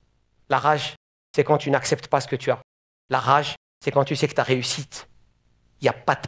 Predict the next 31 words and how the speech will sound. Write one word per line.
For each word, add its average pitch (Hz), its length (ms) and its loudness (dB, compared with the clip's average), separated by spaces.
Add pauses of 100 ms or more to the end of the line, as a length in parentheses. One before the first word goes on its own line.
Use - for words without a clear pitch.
plan 139 240 4
B. 135 140 -2
Il - 1080 -10
y 123 40 0
a 117 60 -2
plan 139 420 -2
A. - 320 -2 (1120)
Et 170 80 4
sans 165 320 2
plan 156 320 2
A, 185 360 2 (460)
ben, 131 120 -2
je 123 80 -4
ne 120 60 -4
veux 127 40 -2
pas 131 160 0
exister. 123 500 -4 (920)
Maintenant, 156 320 4
la 170 100 4
rage, 165 220 0
qu'est-ce - 160 0
qu'elle 147 100 4
va 143 100 4
faire ? - 320 2 (300)
La 113 80 2
rage, 156 380 2 (580)
elle 131 140 2
va 143 440 2 (640)
entretenir 156 1080 4
la 139 80 -2
discipline. 131 680 -2